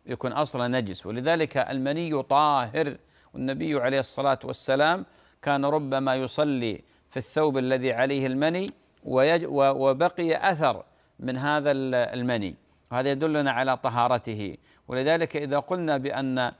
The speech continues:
ال-، المني طاهر، ترتبت عليه جميع أحكام الطاهرات. فلو أن إنسانا اكتشف بعد الصلاة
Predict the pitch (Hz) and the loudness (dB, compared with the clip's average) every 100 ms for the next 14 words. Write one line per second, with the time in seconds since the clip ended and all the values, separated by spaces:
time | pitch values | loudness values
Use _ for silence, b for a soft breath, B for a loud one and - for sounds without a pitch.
0 | b b b - 120 120 123 120 147 139 | b b b -8 -6 -6 -4 0 0 0
1 | 123 143 151 117 120 151 - b b 160 | 0 2 4 2 0 -2 -8 b b -2
2 | 196 196 - 175 165 135 160 180 147 170 | 0 0 -4 -2 -4 -2 -2 -2 -4 -4
3 | 190 196 135 - 160 147 - 131 117 113 | -4 -6 -6 -2 -2 -2 0 0 2 0
4 | 98 - _ b b - 151 165 180 175 | 0 -4 _ b b -4 0 0 0 -2
5 | 170 165 - 190 165 151 147 - 190 175 | -4 -4 0 2 2 0 -4 -4 -4 -2
6 | 143 147 175 147 151 - 131 127 127 | -2 0 -2 -2 -6 -2 2 4 2